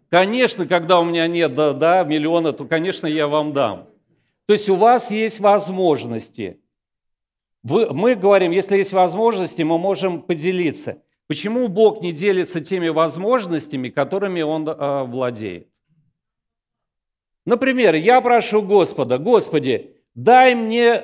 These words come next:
квартиру, у меня нет квартиры». Вы, наверное, многие молились об этом.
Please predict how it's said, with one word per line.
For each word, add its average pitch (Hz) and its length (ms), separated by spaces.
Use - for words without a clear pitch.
квартиру, 202 600
у - 20
меня 220 240
нет 208 280
квартиры». 190 520
Вы, 214 100
наверное, 226 380
многие 190 320
молились 165 560
об 131 160
этом. 107 260